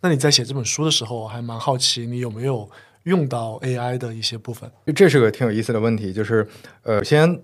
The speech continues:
Speaker 2: 在有一些部分它能比较好的帮忙整理。就我举个例子，
Speaker 1: 嗯。
Speaker 2: 比如说，呃，有一些我想要了解我比较陌生的一个理论，
Speaker 1: 是。
Speaker 2: 或者一个想法。
Speaker 1: 嗯。
Speaker 2: 比如说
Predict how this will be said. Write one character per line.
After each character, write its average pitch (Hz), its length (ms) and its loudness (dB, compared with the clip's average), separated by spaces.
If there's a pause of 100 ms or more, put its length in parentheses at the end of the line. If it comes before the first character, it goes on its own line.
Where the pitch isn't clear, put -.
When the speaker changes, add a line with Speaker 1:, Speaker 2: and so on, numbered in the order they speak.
(100)
Speaker 2:
在 139 280 6
有 104 300 -2
一 170 220 2
些 120 340 2
部 120 240 0
分 90 340 -4
它 - 180 0
能 101 360 -2 (240)
比 107 120 -6
较 104 120 4
好 101 220 -2
的 95 240 -8 (560)
帮 135 180 4
忙 101 500 0
整 101 260 0
理。 117 240 0
就 113 200 -4 (240)
我 131 60 0
举 113 100 -4
个 101 80 -2
例 113 120 0
子， 104 80 -6
Speaker 1:
嗯。 - 20 -10
Speaker 2:
比 101 60 -6
如 95 100 -2
说， 107 240 0 (120)
呃， 101 100 -6
有 101 200 -4
一 110 60 -2
些 123 220 2
我 120 180 4
想 104 220 -6
要 110 360 2 (180)
了 101 440 2
解 95 380 0
我 107 180 -4
比 117 100 -8
较 107 120 0
陌 131 160 4
生 127 120 0
的 131 60 2
一 131 60 2
个 139 40 4
理 110 180 -2
论， 156 300 4
Speaker 1:
是。 - 260 -6
Speaker 2:
或 113 140 -8
者 120 60 2
一 117 60 0
个 131 60 8
想 131 260 -2
法。 - 260 -6
Speaker 1:
嗯。 135 180 -2
Speaker 2:
比 113 60 -2
如 107 100 2
说 127 240 6